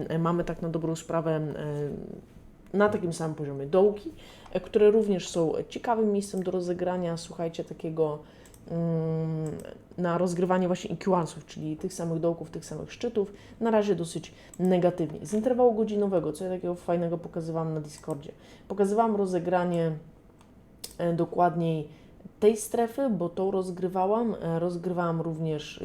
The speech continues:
gdzieś w okolicach, tutaj musiałabym zerknąć, e, zerknąć, słuchajcie, na, e, na poziomy handlu, jakie tu były, to za chwilę Wam pokażę. Tak, rozgrywamy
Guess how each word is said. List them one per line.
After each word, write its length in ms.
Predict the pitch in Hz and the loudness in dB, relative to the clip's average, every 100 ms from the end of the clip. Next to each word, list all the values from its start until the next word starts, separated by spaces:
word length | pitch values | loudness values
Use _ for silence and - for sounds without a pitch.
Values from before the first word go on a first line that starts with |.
| 151 | -4
gdzieś 200 | 175 165 | -4 -2
w 60 | 160 | -4
okolicach, 460 | 165 160 151 165 | -4 -6 -4 -10
tutaj 300 | - 208 185 | -8 -4 -4
musiałabym 460 | 175 170 165 160 156 | -4 -6 -6 -4 -2
zerknąć, 600 | 175 - - - - - - - - - - - - - | -2 -4 -12 -12 -14 -20 -20 -20 -20 -20 -20 -20 -14 -4
e, 200 | 165 156 | -4 -2
zerknąć, 400 | 175 175 165 - | -4 -4 -6 -6
słuchajcie, 460 | - 170 165 165 | -4 -4 -4 -6
na, 480 | 160 156 151 147 156 - - - - | -4 -4 -4 -6 -10 -14 -20 -18 -10
e, 1080 | 156 156 151 151 151 151 165 - - - 160 160 | -6 -6 -6 -6 -6 -8 -10 -12 -14 -12 -10 -8
na 260 | 160 156 156 - | -8 -10 -12 -10
poziomy 520 | 160 165 170 156 147 - - | -6 -4 -2 -4 -8 -10 -14
handlu, 640 | 240 220 160 151 151 165 196 - - - - - - | -8 -6 -6 -8 -8 -8 -10 -14 -20 -20 -20 -18 -10
jakie 240 | 165 170 | -8 -8
tu 140 | 165 160 | -8 -8
były, 340 | 165 175 190 | -6 -4 -4
to 120 | 180 | -6
za 120 | 175 | -8
chwilę 260 | 165 185 175 | -10 -6 -4
Wam 180 | 160 156 | -6 -8
pokażę. 560 | 170 - 190 190 175 180 - - - | -12 -10 -10 -6 -8 -8 -18 -20 -10
Tak, 180 | 175 - | -10 -4
rozgrywamy 600 | 190 208 220 226 202 | -2 0 0 0 0